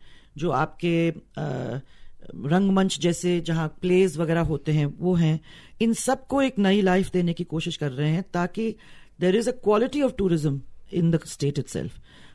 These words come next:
हम भी मानते हैं, जैसे आप कह रहे हो, कि ये बहुत जरूरी है कि because it's a lifeline, राजस्थान की lifeline रही है,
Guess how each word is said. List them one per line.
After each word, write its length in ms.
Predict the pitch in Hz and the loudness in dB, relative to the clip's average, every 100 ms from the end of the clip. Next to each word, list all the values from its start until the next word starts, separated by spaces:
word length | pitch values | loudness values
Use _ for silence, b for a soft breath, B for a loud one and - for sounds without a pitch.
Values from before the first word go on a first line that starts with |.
| - | -2
हम 240 | 180 233 254 | 0 2 2
भी 160 | 302 | 2
मानते 420 | 247 196 185 - | 4 4 4 4
हैं, 120 | 190 185 | 2 2
जैसे 240 | 185 185 | 0 0
आप 200 | 165 165 | -2 -2
कह 140 | 156 | -4
रहे 120 | 151 147 | -2 -2
हो, 260 | 156 196 b b - | -4 -6 b b -4
कि 80 | 180 | 0
ये 100 | 180 | 4
बहुत 200 | 180 170 | 2 2
जरूरी 360 | 180 196 208 | 4 4 4
है 160 | 208 208 | 4 4
कि 420 | - 214 208 208 | 0 0 2 0
because 440 | 165 156 180 190 | -2 -4 0 0
it's 120 | 175 190 | 0 0
a 60 | |
lifeline, 440 | 170 175 180 185 156 | 2 2 0 0 2
राजस्थान 400 | 151 160 190 185 | 0 0 -2 -2
की 80 | |
lifeline 440 | 165 165 160 170 156 | 0 0 0 -2 0
रही 200 | 151 | 0
है, 120 | 156 | 0